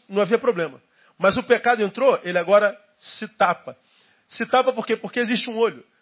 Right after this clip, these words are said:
Se ele tivesse sozinho, não precisava se tapar. A roupa é uma representação coletiva. Por que que você a, a, passou a chapinha hoje de manhã? Pro outro.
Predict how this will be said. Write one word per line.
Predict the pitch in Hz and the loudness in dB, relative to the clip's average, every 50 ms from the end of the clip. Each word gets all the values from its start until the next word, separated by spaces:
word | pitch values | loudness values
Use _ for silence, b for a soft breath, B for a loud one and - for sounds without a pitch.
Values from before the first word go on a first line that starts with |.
| _ _ _ _ _ _ _ _ _ | _ _ _ _ _ _ _ _ _
Se | - - 233 | -2 0 0
ele | 240 233 | 0 0
tivesse | - 220 226 226 214 - | 0 0 0 0 0 0
sozinho, | - 214 190 151 214 269 247 | 0 0 0 0 -4 -8 -8
não | 220 | -6
precisava | - - 226 214 | -4 -2 -2 -2
se | - | -2
tapar. | - 202 - - 185 170 175 _ _ _ _ _ _ _ _ _ _ _ _ _ _ _ _ _ _ _ B B B B | -2 -4 -2 -2 -6 -8 -8 _ _ _ _ _ _ _ _ _ _ _ _ _ _ _ _ _ _ _ B B B B
A | - 190 | -2 -2
roupa | 185 160 247 285 285 285 - - 151 - | 2 4 4 4 4 4 2 -2 -2 0
é | - 190 | -2 -2
uma | 214 214 214 | -2 0 0
representação | 190 214 214 - 202 165 196 190 - 185 175 - - 202 202 202 202 196 196 185 170 165 - _ _ _ _ _ | -2 -2 -4 -6 -6 -6 -6 -6 -6 -8 -8 -8 -10 -10 -10 -12 -14 -18 -20 -20 -20 -20 -20 _ _ _ _ _
coletiva. | - - 196 202 196 - - 185 196 208 156 127 - _ _ _ _ _ _ _ _ _ _ _ _ _ _ _ _ _ _ _ _ _ _ | 0 2 2 2 0 -2 -6 -8 -8 -8 -8 -10 -16 _ _ _ _ _ _ _ _ _ _ _ _ _ _ _ _ _ _ _ _ _ _
Por | - 196 | -10 -8
que | 214 254 | -8 -8
que | - | -8
você | - - 247 233 214 220 - - _ - | 0 4 4 4 4 2 -2 -14 _ -4
a, | 196 190 - 190 185 175 175 | -4 0 2 2 2 2 0
a, | 175 | -4
passou | - - 190 180 - 208 | -2 0 -2 0 0 -2
a | 196 | 2
chapinha | - 220 - - - 214 202 | 2 2 0 0 0 0 0
hoje | 196 170 160 | 2 0 2
de | 180 | 2
manhã? | 180 180 170 147 117 107 - _ _ _ _ | 2 2 2 0 -4 -6 -12 _ _ _ _
Pro | _ 240 240 | _ -2 2
outro. | 240 247 220 - - - | 2 2 2 0 -4 -16